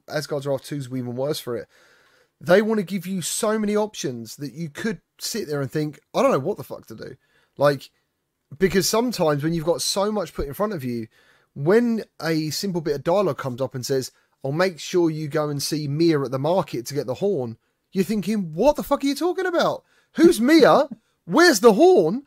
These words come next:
Speaker 1: Like, wha-, wha-, do I make the horn? Do I create it? Do I go and buy it? I don't know." Like, I, literally, I remember thinking,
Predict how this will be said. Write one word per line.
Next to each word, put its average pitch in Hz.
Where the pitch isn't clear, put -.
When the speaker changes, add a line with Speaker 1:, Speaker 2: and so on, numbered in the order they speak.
Speaker 1:
Like, 233
wha-, 202
wha-, 220
do 202
I 185
make 202
the 254
horn? 294
Do 196
I 139
create 208
it? -
Do 156
I 143
go 135
and 127
buy 175
it? 269
I -
don't 269
know." 320
Like, 190
I, 165
literally, 220
I 208
remember 208
thinking, 190